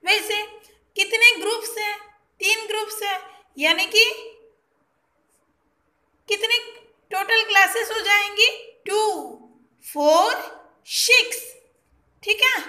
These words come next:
तो इसको हम ग्रुप में काउंट करके डालेंगे।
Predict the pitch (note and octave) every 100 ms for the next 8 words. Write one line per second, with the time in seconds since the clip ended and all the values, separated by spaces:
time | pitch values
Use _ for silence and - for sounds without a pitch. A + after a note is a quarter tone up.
0 | - - - G#4+ - D4+ - G4+ C4 -
1 | G4 C#4+ F#4+ - F#4+ G#4 G4+ D4+ D4 -
2 | C4+ - D#4 A#4 G5+ - _ _ _ _
3 | C#4 D#4 - C#4 A3